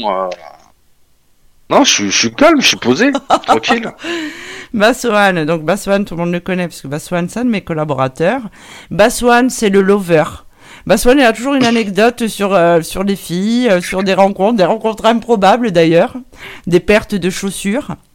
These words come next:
Speaker 1: Des
Speaker 2: Euh, il
Speaker 1: pertes
Speaker 2: a
Speaker 1: de
Speaker 2: dormi,
Speaker 1: chaussures, c'est
Speaker 2: la
Speaker 1: ça.
Speaker 2: dernière fois, il nous racontait qu'il avait dormi entre, dans, entre, enfin,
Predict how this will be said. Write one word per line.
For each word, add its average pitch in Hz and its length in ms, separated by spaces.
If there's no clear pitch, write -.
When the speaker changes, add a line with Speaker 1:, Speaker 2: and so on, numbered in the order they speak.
Speaker 1:
Des - 80
Speaker 2:
Euh, 175 100
il 190 60
Speaker 1:
pertes 202 120
Speaker 2:
a 190 60
Speaker 1:
de 180 60
Speaker 2:
dormi, 202 220
Speaker 1:
chaussures, 226 260
c'est 220 120
Speaker 2:
la 190 100
Speaker 1:
ça. 190 40
Speaker 2:
dernière 208 260
fois, 240 120
il 233 80
nous 208 80
racontait 202 460
qu'il 233 160
avait 180 160
dormi 208 300
entre, 180 460
dans, 165 300
entre, 151 640
enfin, 131 380